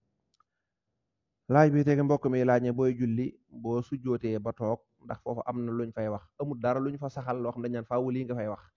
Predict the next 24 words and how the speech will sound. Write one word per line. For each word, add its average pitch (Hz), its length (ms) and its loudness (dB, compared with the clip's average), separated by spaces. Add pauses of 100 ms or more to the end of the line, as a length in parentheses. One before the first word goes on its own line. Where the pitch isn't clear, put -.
(600)
Waaye 110 160 -4
boo 131 140 0
fa 143 60 0
waxee 139 160 2
lu 131 60 0
mel 131 120 -2
ne 120 80 0
rab-, 120 260 -2
euh, 123 340 2
lu 127 100 -4
mel 127 180 -2
ne, 120 120 -2
"Rabbi 123 300 -2
ighfir 117 320 -6
lii", 113 300 -6 (140)
baax 156 260 -4
na. 131 80 -14 (1040)
"Rabbi 107 240 -8
ighfir 107 280 -6
lii", 110 280 -6
boo 117 120 -12
ko - 100 -16
waxee, 113 340 -10
baax 117 200 -4